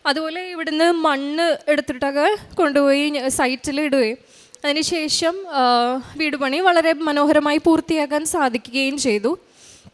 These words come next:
അതുപോലെ തന്നെ എൻ്റെ മകൻ, അവന്, ആം,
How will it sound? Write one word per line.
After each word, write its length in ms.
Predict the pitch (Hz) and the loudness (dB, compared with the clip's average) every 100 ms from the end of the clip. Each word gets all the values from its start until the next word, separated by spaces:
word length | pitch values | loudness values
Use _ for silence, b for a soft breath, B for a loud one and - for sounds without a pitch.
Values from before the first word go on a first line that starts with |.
| _ _ _ _ _ - | _ _ _ _ _ -4
അതുപോലെ 440 | 294 269 277 285 302 | 2 4 6 4 2
തന്നെ 320 | 311 330 349 | 2 0 0
എൻ്റെ 320 | 285 269 294 349 | -2 0 2 2
മകൻ, 540 | 330 262 262 285 320 | 2 2 2 0 0
അവന്, 340 | 294 294 320 330 320 277 | -2 0 0 2 0 0
ആം, 560 | 262 254 233 247 285 | 2 2 -2 -8 -12